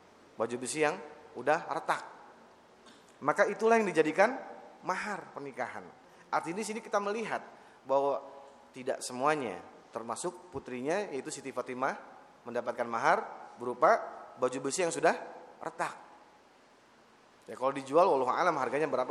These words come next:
saya nggak ngerti saat itu ya. Tapi yang pasti di sini Allah memberikan hikmah kepada kita. Kalau biasanya Rasulullah mengeluarkan lima ratus dirham, ini ketika menerima pinangan Ali bin Abi Thalib dengan kondisi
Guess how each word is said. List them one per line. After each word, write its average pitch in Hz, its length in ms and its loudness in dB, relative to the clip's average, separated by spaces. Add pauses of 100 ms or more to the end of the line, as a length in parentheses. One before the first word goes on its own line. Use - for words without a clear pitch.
saya 131 160 -4
nggak 110 160 -6
ngerti 110 180 -10 (280)
saat 107 160 -10
itu 107 180 -10
ya. 139 80 -6 (720)
Tapi 135 220 -6
yang 131 80 -6
pasti 123 180 -4
di 139 60 -6
sini 147 240 -4 (640)
Allah 156 400 4
memberikan 139 340 0
hikmah 156 320 -2
kepada 123 300 -2
kita. 120 320 2 (640)
Kalau 165 400 6
biasanya 117 560 -2
Rasulullah 117 320 -4
mengeluarkan 120 560 2
lima 110 240 -2
ratus 110 240 -6
dirham, 123 400 0 (320)
ini 147 160 -8
ketika 143 400 -4
menerima 156 560 -2
pinangan 139 400 0
Ali 143 160 0
bin 170 160 -2
Abi 113 240 -4
Thalib 104 640 -6
dengan 127 240 -6
kondisi 147 560 -6